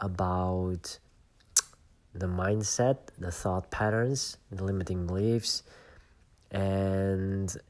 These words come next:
in which way they have, uh, made me realize a lot of things the last weeks.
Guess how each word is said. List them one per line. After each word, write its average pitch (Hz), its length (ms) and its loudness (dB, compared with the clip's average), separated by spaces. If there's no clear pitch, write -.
in 95 300 -2
which 104 280 -2
way 101 360 4
they 90 360 2
have, 92 760 -2
uh, - 920 -10
made 98 340 4
me 131 100 8
realize 110 540 8
a 95 40 2
lot 95 160 6
of 92 80 2
things 95 480 -2
the 92 80 -4
last 90 440 0
weeks. 98 420 -2